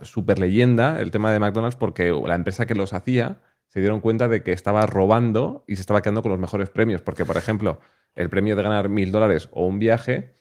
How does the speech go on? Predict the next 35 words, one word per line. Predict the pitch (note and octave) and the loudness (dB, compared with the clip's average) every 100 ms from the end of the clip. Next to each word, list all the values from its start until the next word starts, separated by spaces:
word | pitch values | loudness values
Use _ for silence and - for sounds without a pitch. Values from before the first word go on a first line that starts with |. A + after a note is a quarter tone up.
| _ _ - | _ _ -6
estos | G2+ - | -4 -2
premios, | - A2 A#2+ D3+ - | 0 2 2 0 -4
eh, | - G#1 - _ - | -20 -20 -20 _ -20
sali-, | - E2+ - | -10 -6 0
había | F#2+ | 2
muy | G2 E2+ | 0 0
pocas, | A#2 F#2 F2 | -4 -4 -8
entonces | D#2+ F2 | -8 -6
por | F2 | -6
eso | F2 G#2 | -4 0
era | G#2 | 0
difícil | F#2 B2 A#2+ D#2+ D#2+ _ | 0 -4 -4 -8 -8 _
conseguir | - F#2+ F#2+ F#2+ | -8 -4 0 2
estas. | F2 - D2 - - | 0 -2 -6 -6 -4
Y | G#2+ G2+ - - | -2 -2 -4 0
la | G2+ | 0
empresa | F#2 G#2 B2 | 2 0 0
que | A#2+ | 2
lo | A2+ | 2
fabricaba | A2 G#2 G#2 B2+ C3 D3 - _ _ _ _ _ _ _ | 2 0 2 2 2 -2 -8 _ _ _ _ _ _ _
se, | - - G2+ F#2 E2+ E2 - | -16 0 4 6 4 0 -6
bueno, | G#2+ G2+ - | -6 -6 -6
co-, | E2+ D#2+ | -10 -6
comenzó | F2 F2+ A2 | -4 -2 2
la | G#2 | 4
leyenda | G#2 A#2 | 4 2
porque | C3 - G2+ | 2 2 0
ellos | G#2 G2 | -2 0
mismos | A#2+ A2+ C#3+ F#3 - | -2 0 -2 -2 -10
se | - G#2 | -8 -4
quedaban | G#2 F#2+ G2+ G#2 | 0 0 0 -2
las, | G2+ G2+ F#2+ G2+ - - | 0 0 0 -2 -12 -10
los | G2+ | -4
boletos | F#2+ G2 A2 | -4 -2 -2
ganadores. | G2+ F#2 A#2 G2 _ | -2 -2 -4 -6 _